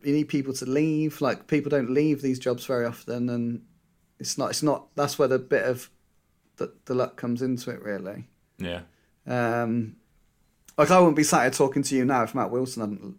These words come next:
Speaker 1: hadn't left.
Speaker 2: Yeah.
Speaker 1: There's nothing I c-, like, so it's as, it's as simple as that, really. You gotta,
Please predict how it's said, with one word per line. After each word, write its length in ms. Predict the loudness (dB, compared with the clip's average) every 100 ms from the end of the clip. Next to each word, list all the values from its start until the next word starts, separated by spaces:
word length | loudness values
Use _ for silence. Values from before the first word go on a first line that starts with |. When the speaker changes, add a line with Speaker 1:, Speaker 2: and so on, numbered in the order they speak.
| _
Speaker 1:
hadn't 280 | -8 -6 -8 -14 _ _ -6
left. 540 | -4 -4 -8 -14 -20 _ _ _ _ _ _ _ _ _ _ -8
Speaker 2:
Yeah. 200 | -6 -6 -10 -8
Speaker 1:
There's 140 | -2
nothing 260 | -2 0 -4
I 80 |
c-, 60 | -4 -6
like, 240 | -4 -2 -2
so 460 | 0 2 2 0 -6 -20 -20 _ _ -16
it's 180 | -8
as, 200 | -6 -6
it's 280 | -10 -12 -8
as 100 | -8
simple 240 | -6 -8 -4
as 80 |
that, 180 | -2 -2
really. 200 | -4 -4
You 60 | -4
gotta, 380 | -4 -4 -6